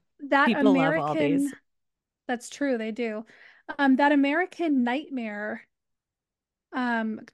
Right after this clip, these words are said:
Speaker 1: docuseries just came out, I think today. I think the seventeenth was the release day.
Speaker 2: Mm-hmm.
Speaker 1: So that's the one that's, like, the super weird kidnapping story where the boyfriend says, like, "Hey, we were sleeping in bed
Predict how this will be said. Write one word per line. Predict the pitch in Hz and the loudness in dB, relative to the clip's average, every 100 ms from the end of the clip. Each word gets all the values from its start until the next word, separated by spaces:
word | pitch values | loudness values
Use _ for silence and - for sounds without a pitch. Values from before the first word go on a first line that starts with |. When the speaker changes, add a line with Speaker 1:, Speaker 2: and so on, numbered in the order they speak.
| _ | _
Speaker 1:
docuseries | 254 233 226 254 - 254 233 226 226 | -6 -6 -4 -6 -4 -6 -4 -4 -6
just | - 254 - | -4 -6 -6
came | - 262 240 | -4 -2 0
out, | 220 277 339 - - _ _ | -2 -2 -4 -8 -20 _ _
I | 269 | -2
think | 285 311 - | 0 -2 0
today. | 294 277 339 226 | 2 4 4 2
I | 226 | -2
think | 262 254 | -2 -2
the | 254 | -4
seventeenth | 254 254 254 - 269 247 | 0 0 0 -2 -4 -2
was | 247 214 | -2 0
the | 226 | -2
release | 226 226 240 - | 0 -2 -8 -10
day. | - - - _ _ _ - | -12 -12 -16 _ _ _ -2
Speaker 2:
Mm-hmm. | 202 180 175 | 0 2 2
Speaker 1:
So | 175 269 262 | 4 6 6
that's | 269 311 - | 6 4 -2
the | - 294 | 0 2
one | 285 285 277 277 277 | 2 2 2 2 2
that's, | 262 247 | -2 -4
like, | 247 240 | -8 -6
the | 254 | -8
super | - 269 254 269 | -4 -2 0 0
weird | 269 262 240 | 0 -2 -2
kidnapping | - 254 254 269 277 277 | -4 -2 -2 -4 -6 -6
story | - 294 285 294 294 | -4 0 0 0 -2
where | 277 247 | -2 -4
the | 233 | -6
boyfriend | 247 247 247 262 | -4 -4 -2 -4
says, | 226 247 240 | -2 -4 -2
like, | 240 233 | -4 -4
"Hey, | 330 415 262 | -2 0 0
we | 240 | -2
were | 254 247 | -4 -4
sleeping | - 302 302 294 | -4 -6 -2 2
in | 285 254 | 2 2
bed | 277 294 247 247 | 2 0 0 -4